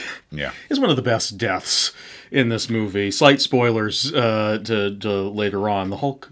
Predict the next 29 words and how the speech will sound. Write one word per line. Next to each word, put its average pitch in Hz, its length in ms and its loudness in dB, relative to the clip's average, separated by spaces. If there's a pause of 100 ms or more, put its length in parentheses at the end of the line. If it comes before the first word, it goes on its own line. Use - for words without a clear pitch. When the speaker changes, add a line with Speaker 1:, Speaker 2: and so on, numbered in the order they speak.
Speaker 1:
doesn't 127 240 -2
make 117 200 -2
it 85 140 -8
in 92 120 -10
this 87 140 -10
film. 78 200 -10 (640)
Uh, 107 300 4
Speaker 2:
For 151 500 8
how 170 800 4 (560)
colorful 117 560 4
these 95 200 0
characters 98 440 0
are, 87 500 2 (180)
Speaker 1:
Mm-hmm. 107 280 -4
Speaker 2:
they 107 140 4
are 113 80 6
dispatched 95 760 0
with 85 200 -6
little 80 280 -4
fanfare. 73 720 -6
Speaker 1:
That's 151 560 4
very 117 300 4
true. 85 400 -6
That 117 220 0
is, 113 180 -2
that 117 140 -4
is 107 120 -2
extremely 110 440 -2
true. 95 380 -4